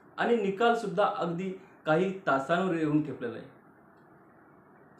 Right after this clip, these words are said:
चार जून रोजी या मतदारसंघासहित पूर्ण भ-, भारतात लोकसभेचा निकाल लागणार आहे. मात्र भिवंडीमध्ये मुख्यत्वे तिरंगी लढत होते.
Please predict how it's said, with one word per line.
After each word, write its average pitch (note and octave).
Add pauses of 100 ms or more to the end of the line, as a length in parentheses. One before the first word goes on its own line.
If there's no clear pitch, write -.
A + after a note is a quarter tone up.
(100)
चार E3+
जून E3
रोजी D#3 (1160)
या D#3+
मतदारसंघासहित E3+
पूर्ण G3
भ-, E3+
भारतात D#3 (680)
लोकसभेचा E3+
निकाल D#3
लागणार B2
आहे. - (1500)
मात्र A#3 (720)
भिवंडीमध्ये G#3 (1080)
मुख्यत्वे F3 (460)
तिरंगी F#3+
लढत B2+
होते. -